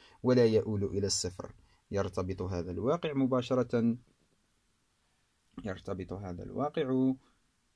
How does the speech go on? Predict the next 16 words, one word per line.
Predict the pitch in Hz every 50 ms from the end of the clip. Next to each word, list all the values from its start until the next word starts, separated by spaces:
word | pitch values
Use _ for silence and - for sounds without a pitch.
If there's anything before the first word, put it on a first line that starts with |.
| _ _ _ _ _ _ _ _ _ _ _ _ _ _ _ _ _ _ _ -
مباشرة | - 107 123 143 147 139 131 - 139 131 127 123 -
بتلك | 120 117 113 113 - 117 110 - 113
الإحصائيات | 104 - - - - - - 104 - - 110 101 104 107 -
التي | 101 101 - - 95
أصدرتها | - - - 98 101 98 110 117 - 123 117 113
منظمة | 113 110 110 107 104 101 110 107 104
الصحة | 101 - - - - - - -
العالمية | 104 104 98 104 104 101 101 104 104 101 101
التي | 101 98 92 - - 98
سبق | - - 101 98 107 104 -
لنا | 110 107 104 104 104 101
ذكرها، | 98 101 - - 104 98 98 101 95 92 92 - - - - - - _ -
والتي | - 117 127 147 147 - 143
تفيد | 131 - 135 - 131 131 117 120
بأن | 110 117 - - 113 113 110
واحدًا | 107 104 123 139 139 - 139 120 123 120 123 120